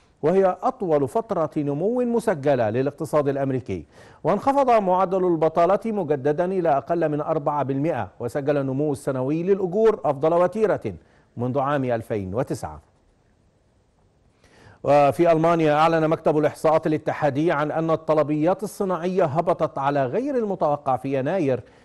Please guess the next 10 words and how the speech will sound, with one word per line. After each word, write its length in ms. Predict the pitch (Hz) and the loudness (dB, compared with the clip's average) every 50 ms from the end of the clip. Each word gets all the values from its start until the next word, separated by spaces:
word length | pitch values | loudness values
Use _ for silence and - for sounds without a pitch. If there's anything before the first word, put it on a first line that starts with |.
| _ _ | _ _
في 220 | - 135 135 123 127 | -8 -8 -6 -6 -6
إشارة 360 | - - 143 147 156 151 - 165 | -2 0 0 2 2 0 -2 -2
جديدة 480 | 156 160 170 165 156 180 185 156 147 | -4 -2 -2 -2 -2 -2 0 0 -2
على 300 | 127 131 135 131 127 123 | 0 0 -2 -2 -2 -2
أن 120 | 151 160 160 | -4 -4 -4
أكبر 440 | 156 147 147 - - 131 143 143 | -4 -6 -6 -8 -4 -2 0 0
اقتصاد 500 | 143 - - - 127 - 165 160 151 135 | -2 -4 -8 -14 -6 -2 0 0 0 0
بأوروبا 880 | 151 147 139 127 110 143 165 185 185 175 202 185 143 113 120 104 87 82 - _ _ _ _ - | -2 -4 -4 -4 -4 -2 0 2 2 4 4 4 2 2 -2 -2 -4 -4 -14 _ _ _ _ -6
بدأ 340 | 101 110 123 123 143 143 139 | -2 -2 0 0 2 0 0
بداية 420 | 127 151 139 170 190 190 170 - | -2 0 2 2 2 2 2 0